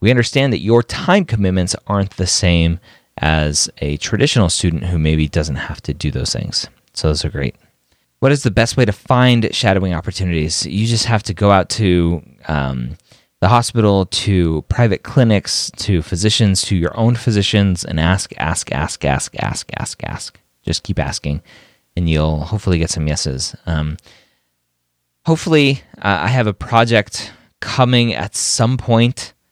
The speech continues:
um, that will help with this, um, but nothing guaranteed at this point. Does transferring multiple times make an impact on medical school decisions? It depends on why you transferred, as, as long as you have a good reason why, if it comes up.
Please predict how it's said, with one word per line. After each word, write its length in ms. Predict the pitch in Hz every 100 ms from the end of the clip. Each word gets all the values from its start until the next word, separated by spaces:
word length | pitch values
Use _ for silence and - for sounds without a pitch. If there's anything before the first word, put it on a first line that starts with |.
| _ _
um, 380 | - 95 92 87
that 140 | 98 92
will 120 | 87
help 240 | 101 95
with 140 | 98 -
this, 420 | 98 - - - -
um, 380 | 85 85 73 -
but 140 | 80
nothing 420 | 85 87 90 82
guaranteed 500 | 73 78 73 - 85
at 120 | 73 -
this 160 | 69
point. 280 | - 67 65 _ _ _ _ _ _ _ _ _ _ _ -
Does 340 | 120 117 110 -
transferring 720 | - - 143 156 - 127 123 -
multiple 380 | 104 101 - 104
times 500 | 104 92 90 - -
make 200 | 82 82
an 60 |
impact 360 | 82 90 90 -
on 160 | 78 78
medical 240 | 78 -
school 400 | - - 76 73 -
decisions? 720 | - - 82 87 73 76 -
It 140 | -
depends 340 | - - 120 95
on 140 | 80
why 160 | 76 82
you 120 | 78
transferred, 560 | - 92 90 - 98
as, 220 | 87 76 -
as 140 | - 95
long 160 | 90
as 100 | 92
you 60 | 90
have 100 | 80
a 60 | 78
good 180 | 73
reason 340 | 80 76 76 76
why, 380 | 71 71 78 -
if 160 | - -
it 80 | -
comes 240 | 80 71
up. 160 | 71